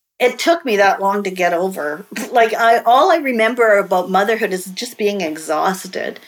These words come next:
like, being tired all the time. So when one went off to school, I had a newborn at home. So that,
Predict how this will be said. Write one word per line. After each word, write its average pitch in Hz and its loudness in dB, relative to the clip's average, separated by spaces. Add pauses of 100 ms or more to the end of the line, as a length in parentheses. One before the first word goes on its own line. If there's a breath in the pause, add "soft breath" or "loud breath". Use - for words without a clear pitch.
(420 loud breath)
like, 208 -2
being 226 -2
tired 202 -2
all 196 2
the 202 -6
time. 220 0
So 202 0
when 208 2
one 254 2
went 208 2
off 190 -2
to 214 -6
school, 202 0
I 190 0
had 185 -2
a 175 -4
newborn 165 -4
at - -10
home. 165 -4
So 196 -8
that, 190 -2